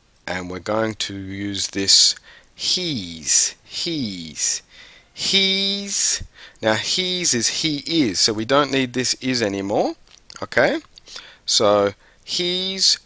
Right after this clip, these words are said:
writing, hmm, he's writing a.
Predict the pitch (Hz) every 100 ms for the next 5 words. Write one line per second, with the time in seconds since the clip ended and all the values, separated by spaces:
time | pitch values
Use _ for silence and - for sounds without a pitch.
0 | _ _ - 104 107 123 147 185 - 196
1 | 202 254 294 - _ _ _ - _ 123
2 | 151 147 110 90 - - - - _ -
3 | 160 165 180 180 175 120 107 120 143 165
4 | 165 - 170 165 165 160 - _ _ -
5 | _ _ _ _ - - _ _ _ _
6 | _ - _ _ _ _ _ _ _ _
7 | _ _ _ _ _ _ _ 117 120 160
8 | 226